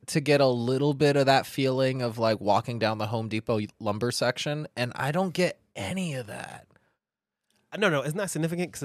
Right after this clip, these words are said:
Speaker 2: it's, it's not charred.
Speaker 1: Mm.
Speaker 2: So it's like
Speaker 1: It's
Speaker 2: chewing.
Speaker 1: just
Speaker 2: It's like, it's like a, just like a whiff of it, but it's, it's, it's very light. It's very subdued. This is
Speaker 1: Whiff of
Speaker 2: definitely
Speaker 1: oak.
Speaker 2: beet forward, which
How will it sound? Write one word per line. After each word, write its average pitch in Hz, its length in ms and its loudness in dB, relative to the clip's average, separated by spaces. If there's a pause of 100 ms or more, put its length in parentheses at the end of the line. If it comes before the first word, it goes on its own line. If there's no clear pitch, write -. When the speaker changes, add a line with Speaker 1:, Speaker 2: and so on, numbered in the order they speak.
Speaker 2:
it's, - 20 -8 (160)
it's 131 220 -8
not 139 240 -4 (100)
charred. 101 400 -6 (560)
Speaker 1:
Mm. 127 840 -6
Speaker 2:
So 156 160 2
it's 147 160 0
like 147 260 -4 (140)
Speaker 1:
It's 127 140 -2
Speaker 2:
chewing. 170 300 6
Speaker 1:
just 131 100 -2
Speaker 2:
It's 156 80 -2
like, 160 180 2
it's 151 120 -4
like 165 200 -4
a, 139 100 -2
just 143 200 -4
like 135 200 -6
a 135 80 -2
whiff 139 260 -2
of 110 140 -8
it, 95 240 -14 (420)
but 170 120 4
it's, 143 140 2 (140)
it's, 151 220 0
it's 143 200 -2
very 143 360 2
light. 120 380 -2
It's 131 140 -8
very 143 140 -2
subdued. 131 380 -2
This 156 160 0
is 156 160 2
Speaker 1:
Whiff 196 140 2
of 151 100 2
Speaker 2:
definitely 175 300 0
Speaker 1:
oak. - 400 -6 (400)
Speaker 2:
beet 143 260 -6
forward, 104 600 -4 (580)
which 175 260 2